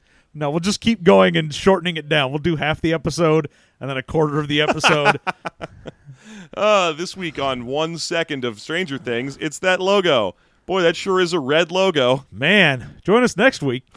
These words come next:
Speaker 1: <laughs>
Speaker 2: All right, so Testament, role-playing in the biblical era, is exactly what it says on the tin. It's a set of rules for playing in the time before Christ, which honestly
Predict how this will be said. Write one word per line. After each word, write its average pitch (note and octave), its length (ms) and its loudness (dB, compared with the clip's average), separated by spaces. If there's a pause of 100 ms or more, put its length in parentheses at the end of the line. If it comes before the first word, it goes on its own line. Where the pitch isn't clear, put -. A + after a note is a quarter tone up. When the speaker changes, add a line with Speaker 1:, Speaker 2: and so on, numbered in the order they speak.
(760)
Speaker 1:
<laughs> - 80 -4 (960)
Speaker 2:
All F3 140 2
right, C#3 240 2
so E3+ 160 -4
Testament, F#3+ 640 -2
role-playing D3+ 600 -2
in C#3+ 160 -6
the C#3 60 -6
biblical A#2+ 440 -4
era, G#2+ 320 -4
is C3+ 380 -6
exactly D#3 400 -2
what D3+ 120 -6
it D3 80 -8
says C3+ 220 -6
on C3 80 -10
the C3+ 80 -10
tin. G#2+ 260 -8
It's A2 140 -10
a B2+ 60 -10
set D#3+ 200 -2
of D#3 120 -4
rules C#3 240 -2
for C3 100 -12
playing C#3 460 -4 (420)
in C#3+ 200 -6
the C#3+ 160 -8
time E3 500 -6
before D3 520 -2
Christ, G2 520 -6 (380)
which - 320 -2
honestly F3+ 440 0